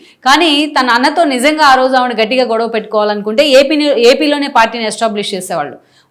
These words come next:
వైఎస్ ఫ్యామిలీ పరువును బజారు పట్టడం నాకు ఇష్టం లేదు కాబట్టి నేను తెలంగాణకు వెళ్ళానని చెప్తూ ఉంటారు ఆవిడ off, off the record ఎప్పుడు కూడా. Then ఆవిడ తెలంగాణలోకి వెళ్ళారు, తెలంగాణలో పార్టీ పెట్టారు వైఎస్ఆర్ టీపీ పేరుతో. అప్పుడున్న సిచ్యువేషన్లో విజయంకి ఎటువైపు మొగ్గాలో తెలియని సిచ్యువేషన్లో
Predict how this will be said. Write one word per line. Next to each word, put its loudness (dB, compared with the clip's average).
వైఎస్ 2
ఫ్యామిలీ 2
పరువును 0
బజారు 4
పట్టడం -2
నాకు -6
ఇష్టం -6
లేదు -2
కాబట్టి -2
నేను -4
తెలంగాణకు -2
వెళ్ళానని -4
చెప్తూ -4
ఉంటారు -4
ఆవిడ -2
off, -4
off 2
the 0
record -6
ఎప్పుడు -6
కూడా. -10
Then 2
ఆవిడ 4
తెలంగాణలోకి 0
వెళ్ళారు, 0
తెలంగాణలో 0
పార్టీ 0
పెట్టారు -2
వైఎస్ఆర్ 0
టీపీ -6
పేరుతో. -8
అప్పుడున్న 2
సిచ్యువేషన్లో 0
విజయంకి -2
ఎటువైపు 4
మొగ్గాలో 0
తెలియని -2
సిచ్యువేషన్లో -4